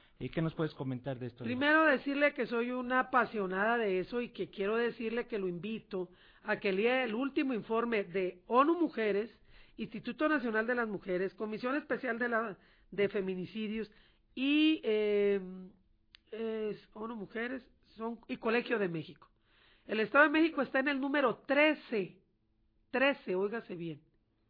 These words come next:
Speaker 2: No lo estoy defendiendo, aunque una mujer, eh, sea asesinada es suficiente. Pero cuando tú le metes la fórmula, que es el estado más grande del país, más grande, pero que además cada mes llegan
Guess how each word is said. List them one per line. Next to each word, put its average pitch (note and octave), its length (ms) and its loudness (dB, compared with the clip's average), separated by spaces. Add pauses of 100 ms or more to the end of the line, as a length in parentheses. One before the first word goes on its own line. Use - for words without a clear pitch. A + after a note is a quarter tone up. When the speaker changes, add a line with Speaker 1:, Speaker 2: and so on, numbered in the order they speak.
(360)
Speaker 2:
No A3 220 2
lo C#4+ 120 6
estoy C#4 240 2
defendiendo, C#4 520 0
aunque A3+ 180 -4
una B3+ 140 0
mujer, A3+ 320 -6 (300)
eh, F#3 180 -2
sea A#3 140 -4
asesinada B3 580 -2
es C4+ 100 -4
suficiente. F#3+ 560 -10 (360)
Pero C4 240 6
cuando A3+ 260 2
tú D#4 100 0
le F4+ 140 6
metes C4+ 500 -2
la G3 140 -2
fórmula, A3+ 580 2 (320)
que A#3+ 100 0
es A#3 100 0
el C4 100 2
estado A#3+ 300 2
más C4 320 6
grande B3+ 520 6
del G3 200 -2
país, D#3 440 -8 (360)
más G#3+ 280 0
grande, G#3 520 -2 (320)
pero A3+ 240 2
que A3+ 100 -2
además G#3 560 2 (460)
cada B3 560 10
mes A3+ 340 0
llegan F#3 520 0